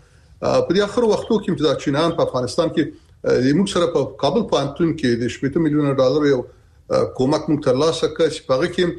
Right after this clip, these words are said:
خپله تقریبا، اه، دېرش فیصده خپله د چینایي، ام، کارګران او د چینایي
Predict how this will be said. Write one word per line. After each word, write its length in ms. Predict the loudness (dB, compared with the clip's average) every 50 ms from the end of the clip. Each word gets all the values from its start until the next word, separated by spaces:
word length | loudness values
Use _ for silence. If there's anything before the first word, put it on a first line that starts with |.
| -12 -18 -20 -20 -18
خپله 300 | -18 -4 0 0 0 2
تقریبا، 340 | 0 -2 -2 -2 0 0 0
اه، 760 | 0 -2 -6 -10 -4 0 2 2 4 4 4 4 2 2 0 -6 -10 -10 -10 -10 -12 -16 -20 -6 -2
دېرش 240 | -2 0 0 -2 -6
فیصده 360 | -4 -2 0 2 2 0 0 -2 -8 -16 _ _
خپله 240 | -10 _ -2 -2 0
د 60 | -2
چینایي، 580 | -2 -4 -2 0 2 2 2 2 4 4 4 4
ام، 720 | 4 2 0 0 -2 -4 -6 -6 -6 -6 -6 -6 -6 -4 -4 -4 -4 -6 -6 -4 -2
کارګران 560 | 0 0 0 2 2 2 2 4 4 2 2
او 120 | 2 2 0
د 60 | 0
چینایي 460 | -2 -2 -2 0 2 2 2 2 0